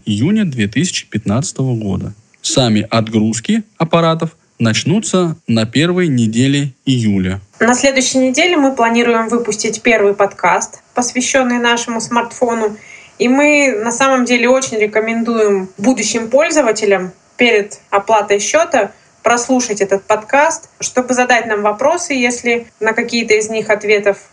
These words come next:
Speaker 2: в этом подкасте не будет, и чтобы уже окончательно принять решение о приобретении устройства. Это будет только первый подкаст, вообще их будет серия, и все новые подкасты будут выкладываться на странице, посвящённой нашему смартфону.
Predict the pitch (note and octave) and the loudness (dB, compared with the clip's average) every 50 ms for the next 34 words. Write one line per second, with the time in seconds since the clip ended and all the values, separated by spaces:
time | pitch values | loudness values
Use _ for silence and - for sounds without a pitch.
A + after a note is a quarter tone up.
0 | _ - G3+ G#3 G3+ G#3+ G3+ G3 G3+ G3+ G3+ - G3+ G3 G3 - - G#3 G3+ G3+ | _ -2 -2 -2 0 0 -2 0 0 0 0 0 0 0 0 -2 -4 -2 -2 -2
1 | G3+ G3 G3 G#3 G3+ G3 G3 - _ _ _ - C#4 D4+ - - - C4+ C4 B3 | 0 0 0 0 0 0 -4 -6 _ _ _ -2 0 0 0 0 0 0 0 0
2 | B3 A#3 A#3 A3+ B3+ A#3+ A#3+ - A3 G#3 G3+ - A#3+ A#3+ A#3+ A3 G3 F#3+ - G3+ | 0 -2 0 0 0 0 2 0 -2 -2 0 0 -2 0 0 -2 -4 -4 -2 -2
3 | G3 G3+ G#3 G3+ G3+ - - - _ - - F#3 G3 G3 F#3+ - - F#3+ F#3 F#3 | 0 0 2 0 0 -2 -8 -20 _ -8 -4 -2 -2 -2 -2 0 0 0 0 0
4 | F3+ F3 E3+ D#3+ - - G3 G#3 A3 A3 A3+ A3 G3+ F#3 F3+ G3 F3+ F3 - G3 | -2 -2 -4 -4 -2 0 2 2 2 0 0 0 0 0 0 -4 -6 -6 -4 -2
5 | F#3 F#3 F#3 F3+ F3+ - - - - E3 E3+ - - - - - - _ - - | -2 -2 -2 -4 -6 -8 -10 -6 -6 -6 -6 -6 -10 -12 -14 -16 -16 _ -10 -4
6 | - C4 C#4 C4+ B3 A#3 A#3+ A3 A#3+ A#3 A3+ A#3+ A#3+ A#3 A3 A3 - G3+ G3 G3 | -4 -2 0 0 -2 -2 -2 -4 -2 -2 -2 0 0 0 -2 0 2 2 2 2
7 | G3 A#3+ B3+ B3 D4 D4 - - D#4 D#4+ - - A3+ A3 G#3+ - C4 A#3+ A3 G#3 | 2 0 0 2 0 0 0 0 0 0 0 -2 -4 -4 -4 -2 0 0 0 -2
8 | G#3+ G3 G3+ G3 G3 - - - - G3+ F#3 F3 F3 F#3+ G#3+ C4+ E4+ F4+ - - | -4 -6 -4 -4 -4 -4 -4 -4 0 0 0 2 2 2 2 2 0 -2 -4 -12
9 | _ - A#3 B3+ D4 D4+ C4 - - - _ - - - - C4 C4 B3+ B3 A#3+ | _ -4 -2 0 2 2 0 0 -4 -10 _ -12 -8 -2 0 0 2 2 2 2
10 | A#3+ A#3+ A#3+ A#3+ A#3 A#3 - D#4 F#4 F#4+ - - A#3+ G3+ A3 B3+ C4+ B3+ A3+ A3 | 0 0 0 0 -2 0 0 0 0 0 -2 -6 -6 -4 -2 -2 -2 -4 -4 -6
11 | G#3+ - A3 A#3 B3 C4 B3 G#3+ G3+ - - G3+ G3+ G#3+ A#3 B3+ B3 - B3+ A3 | 0 2 2 2 2 2 0 0 0 -2 -4 -2 0 2 2 0 0 0 -2 0
12 | G#3+ A3+ A#3+ B3 - - - - G3+ G3+ - G3+ G3 - - G#3+ A3 A3+ G#3+ G3+ | 0 0 -2 -2 -4 -4 -4 -4 -4 -2 -2 -4 -2 -2 0 -2 0 0 0 0
13 | F#3+ G3 G3 G#3 G3+ - - G3+ G3 - - G3 F3+ F3 - - - E3+ E3+ F3 | 2 2 0 0 0 -2 -4 -6 -6 -4 -4 -4 -4 -6 -6 -8 -8 -6 -6 -8